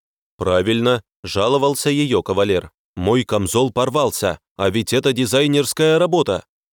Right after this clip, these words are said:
Диких денег стоит". И такие голоса находили своё одобрение. Доля правды в таких заявлениях действительно была. И тем не менее. "Я переживаю за Гришу и его папу",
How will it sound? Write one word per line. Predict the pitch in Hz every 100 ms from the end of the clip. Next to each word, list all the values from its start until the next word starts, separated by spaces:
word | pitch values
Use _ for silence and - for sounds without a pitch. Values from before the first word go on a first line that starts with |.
| _ _
Диких | 85 80 101 - 95
денег | 90 135 120 92
стоит". | - 131 107 90 - _ _ _ _ _ _ _
И | 92
такие | 101 95 101 95
голоса | 85 101 90 82 113 131
находили | 135 143 127 117 113
своё | - 113 92 87
одобрение. | 85 95 104 101 87 80 - _ _ _ _
Доля | 98 120 180 180
правды | 165 175 170 170
в | 156
таких | 180 160 175
заявлениях | 143 175 170 160 135 139 139 135 123
действительно | 120 139 - 90 95 - 95 92
была. | 92 113 92 85 _ _ _ _
И | 92
тем | 90 98 90
не | 90
менее. | 107 143 117 80 - _ _ _ _ _ _ _ _
"Я | - 104 135
переживаю | 135 127 123 135 131 127
за | 117 131
Гришу | 110 143 151 131
и | 127 127
его | 143 135 147
папу", | 135 101 - 92